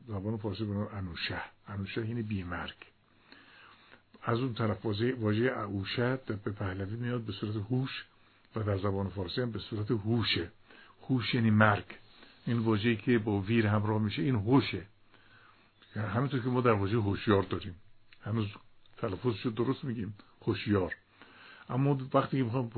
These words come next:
به تنهایی بگیم، می‌گیم هوش و نمی‌دونیم هوش در زبان فارسی یعنی مرگ. و را هوش در زابلستان بود،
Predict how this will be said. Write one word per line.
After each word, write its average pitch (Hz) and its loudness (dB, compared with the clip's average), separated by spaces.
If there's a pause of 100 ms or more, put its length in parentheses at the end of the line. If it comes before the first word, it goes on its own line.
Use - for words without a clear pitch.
به 120 2
تنهایی 110 4
بگیم، 117 2
می‌گیم 135 2
هوش 113 0
و 117 4
نمی‌دونیم 113 4
هوش 107 0
در 101 2
زبان 104 -2
فارسی 110 -4
یعنی 123 0
مرگ. 92 -4 (680)
و 117 2
را 110 6
هوش 107 0
در 104 2
زابلستان 104 2
بود، 101 2